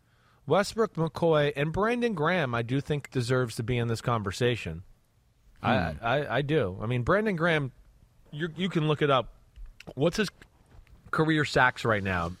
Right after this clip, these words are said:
Speaker 1: Eighty, eighty-eight, ninety? I'm gonna guess
Speaker 2: He's
Speaker 1: he's
Speaker 2: at
Speaker 1: somewhere getting
Speaker 2: seventy.
Speaker 1: He's at seventy. All right, it's a little lower than I thought. No disrespect there.
Speaker 2: Only one Pro Bowl.
Speaker 1: Only one Pro Bowl, okay.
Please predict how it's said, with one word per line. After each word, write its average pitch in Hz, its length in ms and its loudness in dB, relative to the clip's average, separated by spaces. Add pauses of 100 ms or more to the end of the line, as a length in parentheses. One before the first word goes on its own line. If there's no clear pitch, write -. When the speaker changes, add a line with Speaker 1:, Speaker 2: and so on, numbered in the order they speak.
(120)
Speaker 1:
Eighty, 135 440 0 (120)
eighty-eight, 127 560 0
ninety? 143 520 0 (640)
I'm 135 100 0
gonna 139 160 2
guess 123 220 4
Speaker 2:
He's 98 80 -4
Speaker 1:
he's 107 120 4
Speaker 2:
at 104 260 4
Speaker 1:
somewhere 131 280 2
getting 123 100 2
Speaker 2:
seventy. 98 460 0 (100)
Speaker 1:
He's 127 120 2
at 123 120 2
seventy. 107 380 2
All 127 80 4
right, 131 60 2
it's 135 100 -4
a 151 40 0
little 151 180 2
lower 131 200 4
than 120 120 0
I 123 80 2
thought. 110 340 0 (580)
No 107 180 2
disrespect 117 680 -2
there. 92 140 4
Speaker 2:
Only 131 140 4
one 135 240 2
Pro 123 240 2
Bowl. 101 300 2 (320)
Speaker 1:
Only 143 220 0
one 147 200 0
Pro 131 220 2
Bowl, 117 220 4
okay. 147 360 2